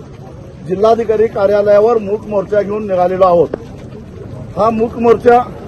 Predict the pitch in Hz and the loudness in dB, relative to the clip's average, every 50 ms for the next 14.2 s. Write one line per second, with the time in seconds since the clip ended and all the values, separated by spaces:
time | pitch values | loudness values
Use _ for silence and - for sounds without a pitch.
0 | - - - - - - - - - - - - 139 160 170 190 202 214 214 247 | -16 -14 -16 -16 -16 -16 -16 -16 -16 -16 -14 -10 -8 -2 0 2 2 2 2 2
1 | - 254 247 262 - 247 220 226 226 220 226 240 233 214 214 196 208 220 220 208 | 2 2 2 2 0 2 2 4 4 4 4 4 4 4 4 4 4 4 2 0
2 | 190 170 220 220 180 156 123 - - - - - - - - - - - - - | 0 2 4 4 4 4 2 -6 -12 -16 -16 -16 -16 -16 -16 -16 -16 -16 -16 -16
3 | - - - - - - - 160 180 180 180 202 - - - - - - - - | -16 -16 -18 -18 -12 -8 -4 -2 0 0 -2 -2 -4 -8 -14 -16 -16 -16 -16 -16
4 | - - - - - - - 180 196 160 - 233 233 233 233 226 220 220 233 233 | -16 -16 -16 -16 -10 -4 -2 -2 0 2 4 4 4 4 4 4 4 6 6 8
5 | 240 254 247 220 190 - 214 220 233 233 233 240 220 - - - - - - - | 8 8 6 4 2 2 2 4 6 6 4 4 0 -6 -16 -18 -18 -18 -18 -18
6 | - - - - 131 127 135 208 233 233 214 202 190 190 247 262 247 202 156 123 | -18 -16 -14 -10 -6 -2 0 2 2 4 4 2 2 2 2 0 0 0 -2 -4
7 | 107 - - - - - - - - - - - 160 180 180 185 185 202 233 240 | -6 -12 -18 -18 -20 -20 -20 -18 -18 -16 -10 -4 0 2 2 2 2 2 0 0
8 | 247 254 233 185 - - - 220 220 226 226 165 226 233 233 220 214 - - 269 | 2 2 2 2 0 -4 -4 -2 -2 -2 0 4 4 6 8 6 6 6 4 4
9 | 254 214 175 143 123 110 - - - - - - - - - - - - - - | 6 6 4 4 2 -2 -8 -14 -16 -16 -16 -16 -16 -16 -16 -16 -16 -16 -16 -16
10 | - - - - - - - - 170 170 165 - 233 214 233 220 226 226 226 233 | -16 -16 -16 -16 -16 -6 0 2 2 2 4 4 4 4 4 4 4 4 4 6
11 | 240 247 254 240 180 156 - 151 185 196 214 226 226 233 214 190 196 202 202 202 | 4 4 2 -2 -8 -6 0 2 4 6 6 4 4 4 2 2 2 0 2 0
12 | 226 247 254 247 180 - - - - - - - - - - - - - 165 185 | -2 -2 -2 -4 -8 -12 -14 -16 -16 -16 -16 -18 -18 -16 -16 -14 -8 -4 -2 0
13 | 196 214 226 220 220 220 214 214 208 208 214 226 233 233 196 190 190 202 214 214 | 2 2 2 2 2 0 0 2 2 2 4 4 4 6 6 6 8 6 6 4
14 | 220 220 214 214 | 2 0 0 0